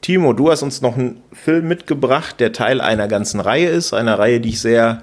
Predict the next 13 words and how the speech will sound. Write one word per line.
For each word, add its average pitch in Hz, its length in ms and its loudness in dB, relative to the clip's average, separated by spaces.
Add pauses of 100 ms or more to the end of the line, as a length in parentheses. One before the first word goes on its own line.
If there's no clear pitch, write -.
schätze, 185 640 -4 (480)
die, 117 340 2
find 127 260 -2
ich, 147 180 -4
mit 123 160 -2
dem 107 120 2
sechsten 131 420 -4
Teil 135 400 2
ihren 117 400 0 (420)
bisherigen 139 520 0
Höhepunkt 160 420 0
erreicht 131 420 0
hat. 151 200 0